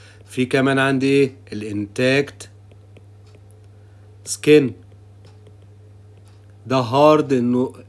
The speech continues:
ال-، ال-، ال-، البكتيريا تعمل له بنتريشن وتدخل عن طريقه. طب ولو في كات، البلاد بيعمل كلوت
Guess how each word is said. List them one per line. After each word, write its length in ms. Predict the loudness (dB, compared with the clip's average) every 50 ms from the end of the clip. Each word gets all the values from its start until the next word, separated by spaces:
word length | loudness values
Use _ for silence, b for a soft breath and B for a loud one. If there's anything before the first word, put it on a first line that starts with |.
| -10
ال-، 260 | -8 -8 -8 -8 -12 -12
ال-، 300 | -12 -12 -10 -10 -12 -12 -14 -14
ال-، 280 | -12 -8 -8 -8 -8
البكتيريا 600 | -8 -10 -12 -12 -14 -14 -4 0 2 4 4 4
تعمل 420 | 2 0 -4 -6 -4 -2 -2 0 0
له 60 | -2
بنتريشن 680 | -2 -2 -6 -6 -4 -2 0 0 0 0 -2 -2 -2
وتدخل 560 | -2 -2 -4 -4 -4 -4 -2 0 0 0 0 -2 B B B B B B
عن 260 | -12 -6 -6 -6 -4
طريقه. 400 | -2 0 2 2 2 2 0 -2 -12 -20 -20 b b b b b b b b b b b
طب 240 | -4 -4 -4 -4 -6 -18 -12 -6
ولو 220 | -4 -2 -2 -2
في 260 | -4 -4 0 0 0 0
كات، 440 | 2 2 2 2 2 -2 -14 -20 -20 -20 -20 -20 -20 -20 -20 -20 -20 -20 -20 -20 -20 b b b b b b b -6 -4
البلاد 540 | -4 -4 -2 0 2 2 2 2 0 -2
بيعمل 420 | -2 -2 0 0 0 0 -2 -2 -4
كلوت 580 | -4 -2 2 4 4 4 2 0 -6 -20 -20